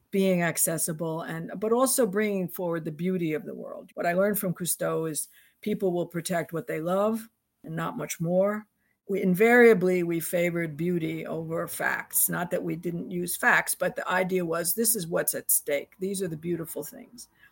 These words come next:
And anyone, regardless of their socioeconomic situation, can appreciate beauty.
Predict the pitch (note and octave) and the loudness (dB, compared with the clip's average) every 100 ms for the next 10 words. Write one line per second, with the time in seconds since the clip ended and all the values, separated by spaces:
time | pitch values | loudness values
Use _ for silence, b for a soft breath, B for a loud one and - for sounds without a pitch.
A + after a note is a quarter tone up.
0 | _ - G3 - B3+ A#3+ D#3+ - A#3+ - | _ -8 -4 2 8 8 6 -2 -10 -8
1 | F3 F#3+ F#3 F3+ - E3+ E3 D#3+ E3+ D#3 | 0 4 6 4 2 -2 -4 -2 -2 -2
2 | - D#3+ D#3+ D#3+ E3 D#3 D#3 E3 - - | -4 -6 -4 -6 -6 -10 -10 -2 -2 -2
3 | A3 A#3+ B3 A3+ F#3+ F3+ E3+ D#3 D#3 - | -2 0 0 -2 -4 -4 -8 -6 -8 -6
4 | D3+ D3 D#3 D#3+ F#3 G3+ | -8 -8 -10 -4 -4 -6